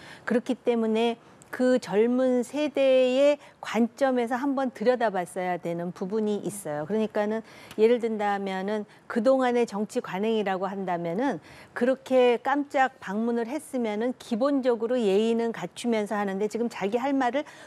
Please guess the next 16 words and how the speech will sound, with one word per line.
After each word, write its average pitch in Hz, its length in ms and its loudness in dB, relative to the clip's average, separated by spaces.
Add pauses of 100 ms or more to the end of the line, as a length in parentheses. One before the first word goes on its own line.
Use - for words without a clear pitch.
또박또박 285 840 0
다 - 140 -6
하고 233 220 -2
있지 233 200 -4
않습니까? 175 640 -6 (320)
그거를 285 440 4
기성세대의 277 760 -2
눈으로 240 400 0
보면은 233 500 0
굉장히 254 580 0
불쾌하고 226 720 -2
거북하지만 202 880 -6 (380)
실제로 330 520 -2
지금 254 200 2
젊은 262 480 0
세대, 208 420 -2